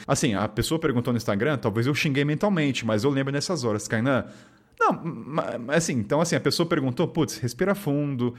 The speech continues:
vamos lá, entendeu? Mas é um proce-, hoje eu tô bem melhor, hoje eu entendo, Kainan, paciência, lembra que o professor tem todo um trabalho, você é apenas um produtor de conteúdo que,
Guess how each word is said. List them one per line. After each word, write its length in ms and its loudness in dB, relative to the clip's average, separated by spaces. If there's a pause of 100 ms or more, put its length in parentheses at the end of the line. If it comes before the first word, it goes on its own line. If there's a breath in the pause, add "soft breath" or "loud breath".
(340 loud breath)
vamos 220 2
lá, 200 4
entendeu? 460 2
Mas 340 2
é 40 4
um 80 2
proce-, 260 -2
hoje 220 2
eu 40 0
tô 120 -2
bem 180 0
melhor, 380 2
hoje 160 2
eu 60 2
entendo, 280 0
Kainan, 220 -2
paciência, 580 -4
lembra 240 0
que 100 -8
o 20 -14
professor 340 0
tem 140 -4
todo 180 0
um 60 0
trabalho, 640 2 (240 loud breath)
você 240 0
é 20 4
apenas 300 2
um 80 0
produtor 460 0
de 60 -8
conteúdo 500 2
que, 100 2